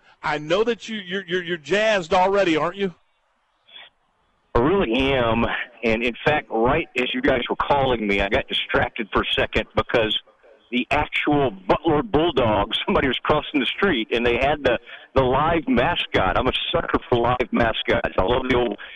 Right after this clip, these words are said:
Speaker 2: I love the, the Baylor Bears and Judge. I love, I just like the whole, uh,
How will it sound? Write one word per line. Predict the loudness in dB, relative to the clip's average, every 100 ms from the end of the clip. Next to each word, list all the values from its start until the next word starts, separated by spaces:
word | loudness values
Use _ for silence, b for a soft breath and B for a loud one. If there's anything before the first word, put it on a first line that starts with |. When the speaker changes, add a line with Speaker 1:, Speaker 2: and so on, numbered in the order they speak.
| B
Speaker 2:
I | 2 2
love | 2 2
the, | 2 0 0
the | -2
Baylor | 0 2 2
Bears | 2 2 2 2 0
and | -2 -6 -8 -20 b b _ -2
Judge. | 0 0 0 0 0
I |
love, | 2 0 0
I | -2
just | 0 0
like | -2 0
the | 0
whole, | 2 2 2 2
uh, | 2